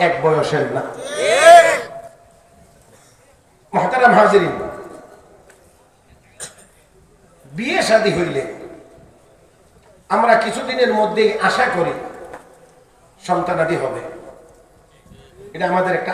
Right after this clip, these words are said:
আশা, কি বলেন? এখন আপনারা কিছু বলেন তো, বিয়ে হইছে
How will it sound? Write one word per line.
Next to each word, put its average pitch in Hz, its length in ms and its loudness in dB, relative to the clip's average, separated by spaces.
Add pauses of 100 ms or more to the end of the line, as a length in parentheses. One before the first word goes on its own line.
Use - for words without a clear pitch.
(120)
আশা, - 220 -6 (800)
কি 147 80 -16 (100)
বলেন? 139 220 -4 (880)
এখন 202 160 2 (120)
আপনারা 202 320 2
কিছু 175 160 -6 (100)
বলেন 202 220 -4 (100)
তো, 147 100 -2 (720)
বিয়ে 233 280 2 (420)
হইছে 175 280 -4